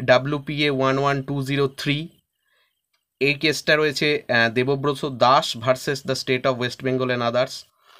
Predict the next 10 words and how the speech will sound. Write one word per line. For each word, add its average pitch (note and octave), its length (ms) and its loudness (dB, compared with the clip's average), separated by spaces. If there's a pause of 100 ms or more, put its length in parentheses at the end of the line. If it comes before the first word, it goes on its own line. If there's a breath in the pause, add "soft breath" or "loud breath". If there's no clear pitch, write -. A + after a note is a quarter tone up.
(260 loud breath)
এরপর C#3+ 280 2
আমরা D#3+ 180 4
দেখতে D#3+ 220 -4
পাচ্ছি D#3+ 500 -2
ডাব্লিউপিএ D3+ 800 2
ওয়ান C3 300 0
ওয়ান C#3 200 0
ফোর C3+ 240 -2
জিরো C3+ 220 0
সেভেন, C3+ 480 0